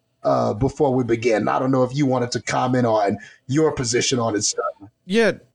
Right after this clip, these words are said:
Speaker 2: yeah, I guess I should, I should jump on that too with that. Um, I was introduced to Star Wars mainly, uh, because back in the day on Christmas,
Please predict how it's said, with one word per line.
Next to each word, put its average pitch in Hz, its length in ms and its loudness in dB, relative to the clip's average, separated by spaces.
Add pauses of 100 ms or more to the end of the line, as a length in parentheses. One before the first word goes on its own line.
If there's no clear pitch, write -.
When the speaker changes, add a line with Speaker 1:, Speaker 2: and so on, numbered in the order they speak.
Speaker 2:
yeah, 175 280 -6
I 170 100 0
guess 143 280 -2
I 131 60 0
should, 98 400 -4
I 104 100 -2
should 78 220 -6
jump 82 260 -4
on 80 140 -4
that 78 240 -4
too 78 280 -4
with 73 200 -6
that. 78 300 -6 (260)
Um, 143 420 -2 (400)
I 147 60 2
was 240 200 -2
introduced 185 560 0
to 147 100 0
Star 131 280 -2
Wars 135 460 0
mainly, 135 720 0 (320)
uh, 117 240 0
because 110 360 -2
back 131 300 -2
in 147 60 -2
the 123 80 -2
day 113 240 0
on 104 180 0
Christmas, - 720 -6